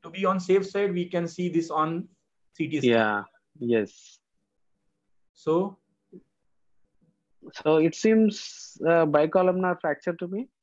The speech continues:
Speaker 1: Yes, because the axial
Speaker 2: That's a
Speaker 1: part is separate and the p-, some part of a-, acetabulum is free floating here, forming the
Speaker 2: Right.
Speaker 1: spur sign.
Speaker 2: Right.
Speaker 1: So few cases of bicolumnar fractures still have a posterior wall element.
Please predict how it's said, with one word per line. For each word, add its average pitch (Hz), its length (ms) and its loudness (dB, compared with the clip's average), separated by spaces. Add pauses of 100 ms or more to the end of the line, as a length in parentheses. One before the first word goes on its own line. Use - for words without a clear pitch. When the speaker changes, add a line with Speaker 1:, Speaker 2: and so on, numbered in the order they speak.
(540)
Speaker 1:
Yes, 117 200 -2
because 170 540 -2 (540)
the 147 240 -2
axial 190 380 -2
Speaker 2:
That's - 40 -2
a 175 100 2
Speaker 1:
part 160 200 2 (140)
is 156 180 -8
separate 170 540 0 (140)
and 151 160 -6
the 156 80 0
p-, 160 200 -8
some 185 280 0
part 165 220 2
of 165 100 0
a-, 139 260 -8
acetabulum 156 760 -2
is 143 100 -14
free 175 280 -4
floating 151 400 0
here, 139 360 -2 (560)
forming 101 340 0
the - 80 -8
Speaker 2:
Right. - 120 -14
Speaker 1:
spur 123 160 -2
sign. 104 260 -16 (800)
Speaker 2:
Right. 101 320 -8 (640)
Speaker 1:
So 185 220 -2
few 233 460 -2
cases 214 380 6
of 196 240 0
bicolumnar 175 680 4
fractures 180 500 0
still 202 260 2 (120)
have 180 140 2
a 190 60 0 (120)
posterior 170 340 0
wall 151 320 2
element. 117 340 -4